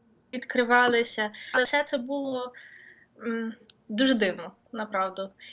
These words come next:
Дуже багато часу і енергії забирало пристосуватися, бо ми ж, е, не в одному місці зупинялися.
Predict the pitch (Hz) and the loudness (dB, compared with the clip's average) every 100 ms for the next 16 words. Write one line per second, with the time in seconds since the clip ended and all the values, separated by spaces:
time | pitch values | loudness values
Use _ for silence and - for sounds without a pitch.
0 | - 220 285 262 285 277 - 285 311 285 | -4 2 4 4 4 4 6 4 4 0
1 | 262 254 262 311 294 277 233 254 269 269 | 0 2 0 0 -4 -2 -2 0 4 4
2 | 254 - 240 254 269 - 269 - 254 240 | 2 0 -2 0 2 2 0 2 2 4
3 | 240 240 220 240 269 277 - 240 240 247 | 2 -2 -2 0 0 0 0 2 2 2
4 | 269 262 277 277 277 240 240 233 220 214 | 2 2 2 2 2 4 2 0 -4 -4
5 | - 214 202 185 175 - 185 | -4 0 2 0 -2 -6 -8